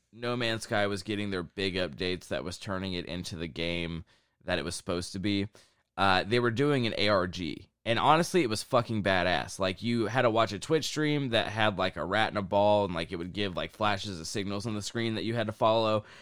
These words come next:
And then they would do in real life, like, they, at one point in A R G, they had an in real life meetup where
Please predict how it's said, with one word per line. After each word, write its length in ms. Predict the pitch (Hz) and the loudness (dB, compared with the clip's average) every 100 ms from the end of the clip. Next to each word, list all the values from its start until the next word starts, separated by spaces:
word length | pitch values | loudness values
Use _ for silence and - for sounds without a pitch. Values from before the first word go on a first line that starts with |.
| - | -6
And 160 | 127 147 | -2 0
then 60 | 151 | 2
they 100 | 147 | 2
would 160 | 139 | 2
do 200 | 117 139 - | -2 -4 0
in 240 | 135 139 | 0 0
real 220 | 135 147 | 0 0
life, 320 | 139 127 113 120 | 4 2 2 0
like, 180 | 107 | 0
they, 140 | 131 113 | 0 0
at 200 | 117 110 | 2 2
one 200 | 143 170 | 2 0
point 260 | 165 156 | 0 -2
in 60 | 139 | 2
A 40 | 127 | 2
R 100 | 127 | 2
G, 400 | 107 143 120 107 _ _ _ _ _ - - | 0 0 0 -4 _ _ _ _ _ -20 -4
they 100 | 127 | 0
had 160 | 139 | 2
an 100 | 113 107 | 0 -2
in 200 | 135 135 | -2 0
real 160 | 131 | 0
life 220 | 120 113 | 2 0
meetup 420 | 113 127 135 110 110 | 0 0 2 2 2
where 300 | 107 101 | 0 0